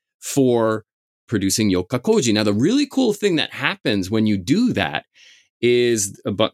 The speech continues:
as you can imagine, a bunch of chemical reactions start to take place. And a lot of acidity is released into that water.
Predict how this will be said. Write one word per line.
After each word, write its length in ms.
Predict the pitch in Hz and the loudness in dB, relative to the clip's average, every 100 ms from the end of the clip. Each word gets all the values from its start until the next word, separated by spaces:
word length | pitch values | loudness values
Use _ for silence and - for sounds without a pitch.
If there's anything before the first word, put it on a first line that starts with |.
| - | -4
as 200 | 110 107 | -2 0
you 80 | 113 | 0
can 100 | 123 | 0
imagine, 280 | 101 87 85 | 0 0 -2
a 20 | |
bunch 180 | 98 - | -2 -2
of 120 | 98 | -4
chemical 340 | 123 113 113 98 | -2 0 2 2
reactions 500 | 95 90 - 92 - | 2 0 -2 -4 -2
start 200 | - - | -2 -4
to 100 | - | -2
take 260 | 90 - - | -2 -2 -2
place. 400 | 127 101 - - _ _ _ _ | 0 2 -2 -6 _ _ _ _
And 400 | 117 117 117 110 - | -2 0 0 -2 -2
a 120 | 98 | -2
lot 340 | 98 147 226 | 0 0 0
of 120 | 269 185 | 0 0
acidity 760 | - - 165 151 - - - | -2 -2 -2 -2 -4 -10 -6
is 220 | 117 104 107 | -4 -2 0
released 480 | 104 123 135 - | 2 2 0 -2
into 240 | - 117 123 | -2 -2 0
that 220 | 104 - | 0 0
water. 480 | 95 101 98 64 | 0 0 -2 -6